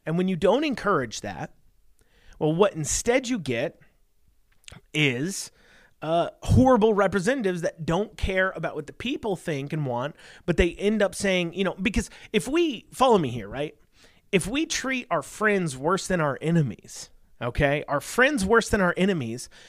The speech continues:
then what reason do you have to be our friend? You see, the other side, those with special interests, the, the teachers' unions, like we're gonna talk about after this break, um, you know, the, the, uh, lobbyists, the big donors, all of them,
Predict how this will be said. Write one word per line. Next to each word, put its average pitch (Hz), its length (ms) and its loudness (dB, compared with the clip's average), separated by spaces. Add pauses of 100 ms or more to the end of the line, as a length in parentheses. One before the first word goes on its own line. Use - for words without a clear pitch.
(140)
then 190 120 8
what 240 220 6
reason 220 320 2
do 196 80 -2
you 196 80 2
have 185 180 0
to 156 80 0
be 170 160 0
our 135 140 2
friend? - 560 -2 (340)
You 202 80 2
see, 240 160 2
the 220 180 2
other 302 280 6
side, 123 400 -4
those 202 320 2
with 175 240 -2 (120)
special 214 540 0
interests, 160 400 -2
the, 143 260 0
the 202 300 8
teachers' 165 460 2
unions, 143 320 -2
like 139 100 -2
we're 156 80 -2
gonna 151 160 -2
talk 165 220 -2
about 147 180 -2
after 147 200 -2
this 131 160 -8
break, 123 380 -10 (360)
um, 135 460 -4 (100)
you 175 100 -2
know, 143 140 0
the, 170 400 -6
the, 151 300 -8 (1120)
uh, 139 260 -2
lobbyists, 208 920 0
the 147 280 -6 (260)
big 220 260 2
donors, 208 400 8
all 214 360 2
of 151 160 0
them, 120 260 -8